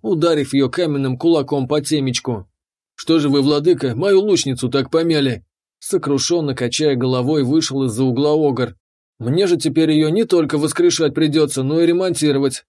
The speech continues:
А мне так хотелось получить целый экземпляр. Может, отдадите мне?"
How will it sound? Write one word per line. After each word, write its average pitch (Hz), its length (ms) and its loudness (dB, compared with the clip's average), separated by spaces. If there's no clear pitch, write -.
А 107 80 -4
мне 139 240 0
так 214 240 0
хотелось 165 540 -2
получить 160 520 0
целый 156 320 0
экземпляр. 143 640 0
Может, 135 480 -2
отдадите 202 600 0
мне?" 151 360 -2